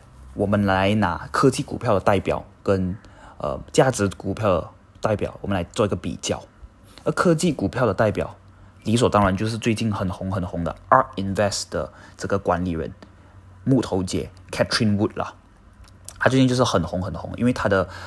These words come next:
嗯，E T F，她管理的资金全部都是投进科技股，比较前卫的一些科技股。然后这些股在去年，二零二零年是做到很好很好的，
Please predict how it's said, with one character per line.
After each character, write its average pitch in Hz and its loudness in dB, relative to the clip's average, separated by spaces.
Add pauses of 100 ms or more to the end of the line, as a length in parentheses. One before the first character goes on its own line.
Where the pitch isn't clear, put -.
(100)
嗯 80 -8
，E 107 2
T - 2
F， - -2
她 107 -2
管 101 0
理 92 -2
的 92 0
资 95 -2
金 90 -4 (680)
全 - -6
部 110 2
都 110 4
是 110 2
投 90 -2
进 101 0
科 95 0
技 104 -2
股， - -6 (100)
比 95 -4
较 95 4
前 92 0
卫 101 4
的 87 2
一 85 -4
些 92 -4
科 - -6
技 90 -8
股。 - -12
然 90 -8
后 104 -2
这 120 -2
些 113 0 (120)
股 90 -10 (440)
在 113 0
去 - -2
年， 95 0 (640)
二 120 6
零 95 0
二 104 6
零 95 2
年 76 -4
是 110 -6
做 104 2
到 95 2
很 98 -2
好 87 0
很 92 -2
好 - -6
的， - -14